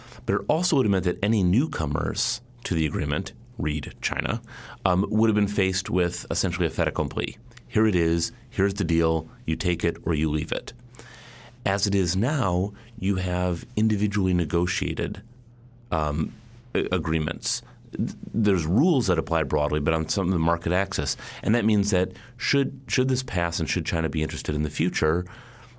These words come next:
instead of saying, "We must sign up to this," it will be, "We must now start our negotiations to see what we can get."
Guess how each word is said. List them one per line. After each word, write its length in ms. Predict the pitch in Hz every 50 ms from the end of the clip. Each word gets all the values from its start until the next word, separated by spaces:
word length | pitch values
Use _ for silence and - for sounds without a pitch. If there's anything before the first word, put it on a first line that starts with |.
| - - -
instead 300 | - 92 87 - - 127
of 80 | 135 131
saying, 480 | - 113 104 92 92 92 90 92 87 - - - - - - - - - -
"We 160 | 87 90 90
must 260 | 82 87 87 - -
sign 160 | - 80 76
up 80 | 73 -
to 60 | - 90
this," 280 | 123 156 139 131 -
it 60 | -
will 100 | 95 95
be, 160 | 78 87 85 87
"We 240 | - - 85 92
must 240 | 92 87 80 - -
now 100 | 82 80
start 260 | 78 - - 82 76
our 80 | 76 76
negotiations 680 | 73 73 69 78 73 69 - - 73 71 - 76 - -
to 80 | -
see 120 | - - 80
what 140 | 76 78
we 80 | 78 80
can 140 | - 85 -
get." 320 | - - - - - -